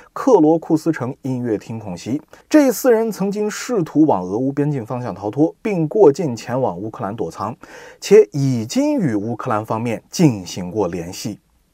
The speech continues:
与此同时，俄联邦安全局表示，这起袭击事件经过周密的策划。还有另外一件事情非常的可怕，那就是根据俄新社发布的最新内容显示，其中一名直接参与枪击事件的凶手说，约在一个月之前，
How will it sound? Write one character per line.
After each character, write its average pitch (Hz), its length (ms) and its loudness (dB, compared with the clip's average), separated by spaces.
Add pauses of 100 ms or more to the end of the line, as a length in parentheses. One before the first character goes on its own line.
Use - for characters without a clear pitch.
(120)
与 254 100 0
此 220 100 2
同 214 180 4
时， 233 280 -2
俄 156 160 6
联 196 200 4
邦 185 160 4
安 165 180 -2
全 147 180 -4
局 139 100 -2
表 113 180 4
示， 127 140 -4
这 190 160 0
起 143 140 -6
袭 156 220 -4
击 180 120 -2
事 170 140 -6
件 156 180 0
经 160 220 0
过 143 140 2
周 240 320 6
密 220 200 0
的 73 120 -8
策 - 200 -6
划。 95 220 -8 (640)
还 - 140 4
有 175 80 6
另 214 260 0
外 220 160 2
一 117 60 -2
件 104 180 -8
事 - 140 -10
情 85 120 -14
非 110 160 -8
常 98 160 -12
的 82 60 -12
可 - 160 -14
怕， - 180 -12 (220)
那 208 140 2
就 208 100 2
是 196 80 0
根 226 240 4
据 196 140 2
俄 123 260 4
新 180 180 -2
社 156 140 2
发 147 180 2
布 143 120 0
的 127 80 -2
最 226 260 0
新 202 180 -4
内 196 60 -2
容 123 180 0
显 87 180 -8
示， 107 220 -6 (300)
其 247 240 2
中 277 180 4
一 240 120 0
名 196 200 0
直 208 280 0
接 247 180 4
参 220 260 2
与 185 80 0
枪 165 240 -2
击 160 140 -2
事 151 160 -2
件 123 100 -4
的 101 80 -6
凶 120 160 -8
手 - 200 -6
说， 233 280 4 (260)
约 226 180 8
在 196 180 2
一 113 240 0
个 185 140 -2
月 151 120 6
之 170 160 -4
前， 139 280 -2